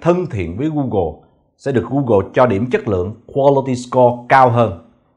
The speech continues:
Nhờ vậy, chúng có thể thu hút được nhiều traffic hơn ở mức giá thấp.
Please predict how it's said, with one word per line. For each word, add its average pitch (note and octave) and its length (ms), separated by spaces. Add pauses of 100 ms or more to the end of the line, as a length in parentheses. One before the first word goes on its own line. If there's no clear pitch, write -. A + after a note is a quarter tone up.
(360)
Nhờ A#2 160
vậy, G2+ 240
chúng - 120
có G#3 100
thể B2 180
thu D#3+ 100
hút G#3+ 180
được B2 180
nhiều B2+ 260
traffic F3 340
hơn D#3+ 460
ở G2+ 420
mức C3 220
giá C#3 140
thấp. F3 260